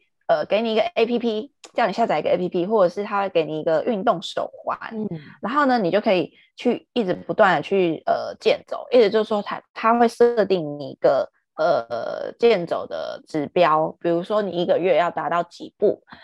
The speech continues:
Speaker 1: 那你就会赶快要去达到这个目标，所以你就会逼自己每天下-，下班的时候就走路回家 <laughs> 之类的。
Speaker 2: 哦。
Speaker 1: 那这样的话，它就会达到，如果达到标准，那你明年就可以折减保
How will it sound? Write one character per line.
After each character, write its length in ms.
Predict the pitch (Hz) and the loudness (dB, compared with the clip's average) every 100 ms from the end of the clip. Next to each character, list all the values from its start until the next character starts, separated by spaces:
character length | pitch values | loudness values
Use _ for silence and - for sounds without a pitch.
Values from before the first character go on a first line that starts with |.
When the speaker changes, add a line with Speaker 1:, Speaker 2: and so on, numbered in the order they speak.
| 233 - | -20 -4
Speaker 1:
那 160 | 240 202 | 0 0
你 140 | 139 | 0
就 100 | 196 | 2
会 60 | 196 | 2
赶 120 | - | 0
快 160 | 175 160 | 0 0
要 80 | |
去 120 | 185 190 | 0 -4
达 160 | 120 | -4
到 120 | 170 | -2
这 100 | 180 | -2
个 60 | 156 | -2
目 160 | 185 160 | -2 -2
标， 360 | 160 135 - - _ | -2 -4 -6 -12 _
所 100 | - | 2
以 40 | 240 | 4
你 40 | |
就 60 | 247 | 4
会 60 | |
逼 160 | 240 233 | 4 2
自 100 | 240 | 2
己 80 | 185 | 2
每 100 | 160 | 0
天 100 | 196 | -2
下-， 280 | 247 180 175 | -2 -2 0
下 160 | 220 | 0
班 200 | 190 190 | 2 2
的 60 | 165 | 0
时 60 | |
候 80 | 170 | -4
就 100 | 180 | -4
走 140 | 196 165 | -4 -2
路 100 | 180 | -2
回 140 | - | -2
家 160 | - 170 254 | 0 2 0
<laughs> 120 | - | -2
之 120 | 196 | 2
类 220 | 240 240 170 | 4 4 2
的。 100 | 165 | 0
Speaker 2:
哦。 60 | 180 196 185 180 | -2 -4 -6 -6
Speaker 1:
那 100 | 294 | -2
这 80 | 311 | 2
样 100 | 285 | 2
的 60 | 240 | 2
话， 180 | 262 | 0
它 160 | 247 254 | 0 -2
就 160 | 254 247 | 0 -2
会 140 | 233 | -4
达 260 | - 156 160 | -4 -6 -4
到， 320 | 185 175 - | -6 -6 -4
如 100 | 220 | 0
果 100 | 269 | 2
达 140 | - 190 | 2 0
到 100 | 202 | 0
标 240 | 180 170 | -2 -2
准， 260 | - 117 - | -4 -10 -10
那 120 | 202 | -10
你 100 | 175 | -8
明 260 | 165 165 220 | -6 -4 -2
年 180 | 226 196 | -2 -2
就 80 | 208 | -2
可 120 | 170 | -2
以 40 | |
折 160 | - 151 | 0 0
减 240 | 131 156 | 0 -4
保 220 | - - | -4 -6